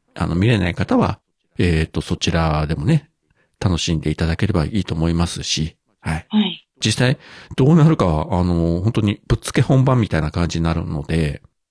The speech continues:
Speaker 2: うん。
Speaker 1: 別に、あの、何を具体的にどう喋るかもよくわからないんで、はい。
Speaker 2: うん。
Speaker 1: もう出たとこ勝負で、え、頑張りたいと思いますので。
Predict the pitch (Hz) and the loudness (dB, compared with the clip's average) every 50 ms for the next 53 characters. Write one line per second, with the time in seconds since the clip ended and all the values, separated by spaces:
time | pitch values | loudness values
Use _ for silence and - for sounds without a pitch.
0 | - 247 208 190 180 170 170 170 _ _ _ _ _ _ _ _ - - 101 - | -10 -4 -4 -2 -2 -4 -6 -10 _ _ _ _ _ _ _ _ -4 -4 -2 0
1 | 110 107 104 104 - 120 98 92 90 98 117 139 143 101 87 82 - 101 - 107 | 2 2 2 2 2 0 0 2 2 4 4 4 4 4 2 2 0 0 0 0
2 | 107 - - - 107 101 - 107 107 101 - 107 104 98 87 - 80 80 87 104 | -2 0 0 0 0 0 2 0 0 2 2 0 0 0 -2 -2 -2 -2 -2 -2
3 | 110 - 80 76 78 - 87 87 82 76 71 69 62 78 76 - 71 78 92 - | 0 0 -2 -2 -2 -2 -2 -2 -2 -2 -4 -6 -6 -10 -10 -10 -10 -10 -10 -8
4 | - 87 85 87 - - 214 185 175 165 110 101 - 107 - 110 - 117 107 - | -4 -4 -4 -4 -4 -4 -4 -2 -2 -2 -2 0 0 0 0 0 -2 -2 0 2
5 | 139 120 98 101 - 73 - _ _ _ - - _ _ - - 85 - _ _ | 2 2 0 0 -4 -6 -8 _ _ _ -20 -20 _ _ -8 -8 -8 -8 _ _
6 | _ _ _ - - - 78 80 80 78 - 78 76 71 - 76 73 73 73 73 | _ _ _ -10 -8 -8 -4 -4 -4 -4 -4 -6 -6 -6 -6 -8 -6 -6 -6 -6
7 | 73 76 76 78 - - - - - - - 85 - | -6 -8 -10 -10 -12 -14 -14 -14 -12 -12 -14 -14 -14